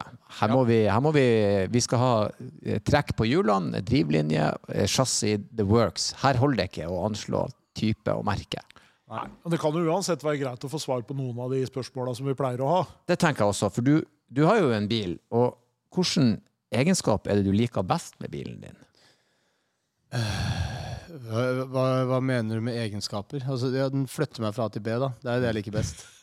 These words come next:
Speaker 1: Det er jo et veldig logisk svar, selvfølgelig.
Speaker 2: Ja.
Speaker 1: Det er jo, <laughs> det er jo det man gjerne er ute
Speaker 2: Ja.
Speaker 1: etter. <laughs> Jeg tror jeg er glad vi fikk et hint her, for du hører, Stein, dette blir
Speaker 3: Dette hadde blitt tungt, ass.
Speaker 2: Ja.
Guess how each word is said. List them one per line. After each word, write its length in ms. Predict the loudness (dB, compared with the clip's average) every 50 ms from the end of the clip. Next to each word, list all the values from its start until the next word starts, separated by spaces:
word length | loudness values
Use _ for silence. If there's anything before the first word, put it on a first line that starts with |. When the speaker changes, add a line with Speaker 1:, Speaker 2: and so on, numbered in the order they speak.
| _ _ -20 -20 -20 -20 _ _ _ _ _ _ _ _ _ _ _
Speaker 1:
Det 120 | 0 2 4
er 60 | 4
jo 60 | 4
et 80 | 4 4
veldig 160 | 4 4 4 4
logisk 400 | 2 2 2 0 -2 -2 -4 -2
svar, 240 | 0 0 0 0 -2
selvfølgelig. 480 | -4 -2 0 0 2 2 2 0 0
Speaker 2:
Ja. 140 | -2 -6 -8 -12 _ _ _ _ _ _ _ _ _ _ _ _ _
Speaker 1:
Det 80 | 0 4
er 40 |
jo, 80 | 4 4 4 4 2
<laughs> 140 | 0 0 2
det 80 | 4 4
er 20 |
jo 60 | 6
det 140 | 6 4 6
man 140 | 4 4 4
gjerne 320 | 4 2 2 4 2 2 2
er 260 | 2 2 4 4 2
ute 180 | 2 2 2
Speaker 2:
Ja. 120 | 2 2 2
Speaker 1:
etter. 360 | 2 2 0 2 2 0 0
<laughs> 560 | 0 0 -2 0 0 0 0 0 _ -2 -2 -2 _ -2 -2 -2 _ -8 -20 _ _ -6 -6 -6 _ -8 -4 -2
Jeg 160 | 0 2 2 4
tror 140 | 4 6
jeg 60 | 4 6
er 40 | 6
glad 160 | 6 6 6
vi 80 | 4 4
fikk 200 | 4 2 2 2
et 80 | 2 2
hint 280 | 2 2 2 2 2 2
her, 100 | 0 2
for 140 | 2 2 4
du 40 | 4
hører, 180 | 6 4 4 2
Stein, 260 | 2 0 0 0 2
dette 280 | 2 0 0 0 0 0
blir 220 | 2 2 2 2 2
Speaker 3:
Dette 220 | 0 0 0 0
hadde 140 | 0 0 0
blitt 240 | 0 -2 -2 -4 -8 -6
tungt, 360 | -2 -2 -2 -2 -4 -6 -8
ass. 220 | -8 -4 -4 -4 -4
Speaker 2:
Ja. 200 | -2 0 0 -2